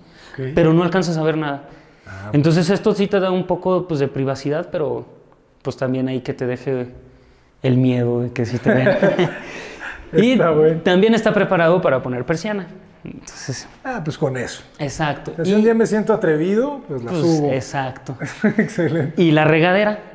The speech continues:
Speaker 2: la regadera igual queda al descubierto, también con todas las tuberías visibles.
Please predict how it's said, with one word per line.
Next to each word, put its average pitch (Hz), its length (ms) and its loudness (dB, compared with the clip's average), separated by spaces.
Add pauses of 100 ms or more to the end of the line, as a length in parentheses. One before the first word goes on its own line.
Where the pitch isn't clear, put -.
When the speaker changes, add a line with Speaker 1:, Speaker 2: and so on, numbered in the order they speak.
Speaker 2:
la 143 140 -4
regadera 143 480 0
igual 131 260 -2
queda 120 600 -4
al 117 140 -8
descubierto, 160 680 -2 (1400)
también 131 340 0
con 131 160 -2
todas 135 220 0
las 131 160 -4
tuberías 127 400 0
visibles. 165 640 -4